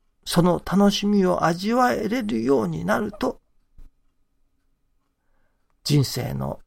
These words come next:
どんな曲がり角が来ても、どんな難所が来ても、山があり、谷があっても、むしろそのことが楽しくなる。人生の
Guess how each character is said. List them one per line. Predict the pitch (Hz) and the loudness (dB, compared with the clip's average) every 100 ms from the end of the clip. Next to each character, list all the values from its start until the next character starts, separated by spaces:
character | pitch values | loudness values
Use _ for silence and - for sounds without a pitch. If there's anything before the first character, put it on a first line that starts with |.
| _ _ _ - | _ _ _ 2
ど | 151 | 4
ん | 135 | 4
な | 127 135 - | 0 -4 -6
曲 | 180 139 | -2 0
が | 151 | 0
り | 151 | -2
角 | - 160 165 | -4 -4 -4
が | 156 156 | -4 -6
来 | - | -8
て | - | -10
も、 | - 160 _ _ - - _ | -10 -14 _ _ -20 -20 _
ど | 135 147 | 2 4
ん | 131 | 4
な | 127 139 | 0 -4
難 | 190 143 160 | -4 -2 0
所 | - 165 | -2 -2
が | 165 - | -4 -4
来 | - | -8
て | 117 | -8
も、 | - - - - _ _ | -8 -10 -16 -20 _ _
山 | 139 147 143 139 | 4 6 6 2
が | 135 147 | 0 -2
あ | |
り、 | 180 - | -2 -6
谷 | - 196 214 | -6 -4 -2
が | 202 196 | -2 -2
あ | |
っ | 233 _ - | -4 _ -8
て | 262 | -6
も、 | 165 - _ _ _ _ _ _ _ _ _ _ | -6 -10 _ _ _ _ _ _ _ _ _ _
む | 175 | 2
し | 185 - | 2 0
ろ | 139 - | -6 -8
そ | - 196 | -2 2
の | 262 | 2
こ | 285 277 | -2 -8
と | - - | -2 -2
が | 240 - - _ _ | 0 -4 -8 _ _
楽 | - 147 139 | -2 -2 -2
し | - | -8
く | - | -10
な | - - | -14 -16
る。 | - _ _ _ _ _ _ _ _ _ _ _ _ _ _ _ _ - _ _ _ _ - | -16 _ _ _ _ _ _ _ _ _ _ _ _ _ _ _ _ -20 _ _ _ _ -4
人 | 143 143 | 2 2
生 | - 131 | 2 -2
の | 131 131 147 | 0 -2 -4